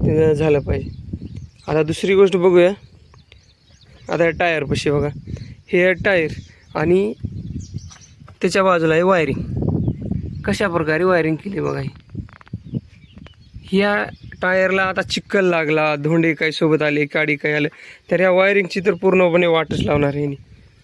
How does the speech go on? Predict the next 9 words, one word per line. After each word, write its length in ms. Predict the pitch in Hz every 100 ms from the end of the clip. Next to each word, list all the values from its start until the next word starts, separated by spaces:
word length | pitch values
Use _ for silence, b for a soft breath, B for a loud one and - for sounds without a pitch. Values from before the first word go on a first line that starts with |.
| b _ - - - -
इतकं, 260 | - - 165 156
इतकी 300 | 180 180 -
वायर 240 | 202 202 202
इथं 240 | 202 196
गुंड, 240 | 185 196 185
गुंडाळून 400 | 190 190 185 175
ठेवली 300 | - 180 180
एक 160 | 165
याच्यामध्येच 800 | 170 170 165 165 156 170 165 160